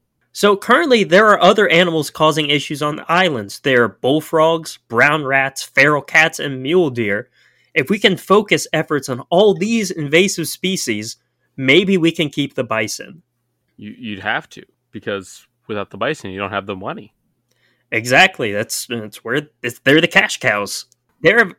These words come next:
Speaker 1: already been successes in eradicating invasive goats and pigs on the island, which, again, cause a lot of issues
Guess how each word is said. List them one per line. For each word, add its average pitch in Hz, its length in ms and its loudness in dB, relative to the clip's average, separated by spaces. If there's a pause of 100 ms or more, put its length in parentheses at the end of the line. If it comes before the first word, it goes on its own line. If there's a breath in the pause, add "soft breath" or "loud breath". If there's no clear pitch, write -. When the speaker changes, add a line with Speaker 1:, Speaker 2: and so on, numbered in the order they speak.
Speaker 1:
already 202 260 4
been 175 460 0
successes 147 960 -4
in 147 120 -4
eradicating 139 600 0
invasive 123 540 -4
goats 147 440 -2
and 139 200 -6
pigs 165 320 -2
on 107 160 -6
the 98 100 -14
island, 101 400 -4
which, - 240 -8
again, 127 440 0 (260)
cause 123 240 -2
a 107 40 -10
lot 131 220 0
of 151 100 -2
issues 120 440 -6